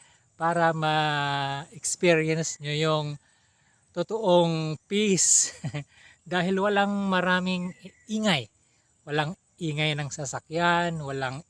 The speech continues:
ingay ng mga tao, walang ingay ng mga factories at kung ano-ano pa, kundi ang maririnig mo lang na sounds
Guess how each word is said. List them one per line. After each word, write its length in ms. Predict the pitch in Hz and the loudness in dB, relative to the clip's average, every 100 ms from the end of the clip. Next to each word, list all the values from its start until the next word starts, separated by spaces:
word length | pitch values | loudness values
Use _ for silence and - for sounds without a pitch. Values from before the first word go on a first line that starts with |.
| - | -10
ingay 400 | 147 139 147 139 | -6 -4 -4 -4
ng 180 | 139 135 | -6 -6
mga 240 | 135 123 127 - | -8 -10 -14 -10
tao, 500 | 170 170 170 165 165 - - - - _ | -4 -4 -4 -6 -6 -10 -20 -20 -20 _
walang 480 | 147 147 143 143 143 - | -6 -2 -2 -2 -8 -6
ingay 320 | 165 151 151 143 | -4 -2 -2 -4
ng 160 | 143 | -4
mga 320 | 139 135 131 | -6 -6 -8
factories 680 | - 165 - - 165 165 - 143 | -8 -8 -8 -6 -4 -2 -4 -8
at 80 | |
kung 160 | - 143 147 | -14 -16 -12
ano-ano 400 | 147 165 156 156 | -12 -10 -10 -10
pa, 240 | - 151 - | -8 -10 -10
kundi 360 | - 147 147 175 _ | -12 -8 -6 -6 _
ang 180 | 151 151 | -10 -6
maririnig 720 | 147 143 143 170 170 165 160 | -4 -2 2 2 2 0 -2
mo 120 | 131 139 | -4 -4
lang 280 | 147 151 | -2 -4
na 80 | 135 | -2
sounds 640 | - 147 143 143 147 139 | -2 -2 -4 -6 -6 -8